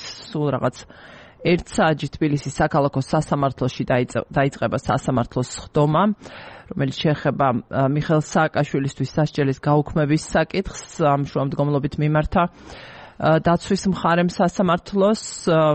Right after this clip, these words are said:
წინასწარი ინფორმაციით არის, ა, მოლოდინი, რომ მიხეილ სააკაშვილი პროც-, პროცესს ჩაერთვება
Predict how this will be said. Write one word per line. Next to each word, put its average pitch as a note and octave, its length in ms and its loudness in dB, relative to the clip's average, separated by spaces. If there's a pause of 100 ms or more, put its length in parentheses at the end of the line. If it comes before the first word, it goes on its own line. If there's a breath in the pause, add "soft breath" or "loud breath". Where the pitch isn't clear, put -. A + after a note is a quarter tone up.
(600 loud breath)
წინასწარი F3+ 640 2 (160)
ინფორმაციით D#3+ 800 2 (160)
არის, C#3 640 0
ა, C3+ 320 4 (400)
მოლოდინი, D#3 560 4
რომ C3 240 0
მიხეილ D#3+ 240 2
სააკაშვილი - 560 -2
პროც-, - 400 0
პროცესს E3 480 -2
ჩაერთვება D3 600 0